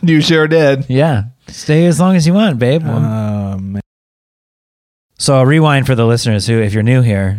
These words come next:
Speaker 2: I, uh, we made it all the way through last year. There's one day a week that's early pickup. It's, like, an hour before.
Speaker 1: Right. Some people don't have that, I think.
Speaker 2: Yeah.
Speaker 1: Uh, maybe they do. I don't know.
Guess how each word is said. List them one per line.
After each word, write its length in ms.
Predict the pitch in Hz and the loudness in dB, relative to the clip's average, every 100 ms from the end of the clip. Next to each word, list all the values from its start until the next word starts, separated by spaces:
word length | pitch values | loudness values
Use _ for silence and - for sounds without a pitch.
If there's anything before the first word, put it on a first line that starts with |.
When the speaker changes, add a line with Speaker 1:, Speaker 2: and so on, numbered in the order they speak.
| 117 | -6
Speaker 2:
I, 440 | 120 117 110 107 - | -4 0 0 -2 -4
uh, 320 | 117 107 98 113 | -4 -2 -2 -2
we 120 | 120 | 0
made 180 | 117 110 | 0 0
it 80 | |
all 180 | 113 131 | 0 0
the 60 | 139 | 2
way 60 | 127 | 2
through 160 | 131 120 | 2 2
last 280 | 110 101 | 0 -2
year. 340 | 117 101 95 98 117 _ | -2 -2 -2 -4 -10 _
There's 200 | 120 113 | -4 -2
one 420 | 104 117 147 175 156 | -2 0 0 2 2
day 300 | 135 135 139 | 2 2 2
a 100 | 117 | 2
week 320 | 135 123 - | 0 0 -4
that's 320 | 101 101 92 | -6 -6 -6
early 280 | - 120 107 | -4 -2 -2
pickup. 420 | 95 113 104 80 | -2 -4 -4 -8
It's, 140 | 90 101 | -10 -10
like, 140 | 92 | -10
an 100 | 92 | -8
hour 300 | 95 107 104 | -6 -4 -2
before. 180 | 95 147 | 0 0
Speaker 1:
Right. 260 | 151 98 | 2 0
Some 160 | 95 165 | -2 -2
people 180 | 156 165 | 0 0
don't 140 | 165 | 0
have 280 | 156 143 139 | 0 0 0
that, 180 | 143 135 | 0 0
I 80 | 135 | 0
think. 400 | 143 139 131 127 | 0 -2 -2 -2
Speaker 2:
Yeah. 280 | 110 104 | -2 -2
Speaker 1:
Uh, 40 | 98 | -4
maybe 220 | 120 127 | -2 0
they 100 | 120 | 0
do. 60 | 107 110 | 0 0
I 40 | |
don't 140 | 117 | -2
know. 160 | 101 104 | -2 -4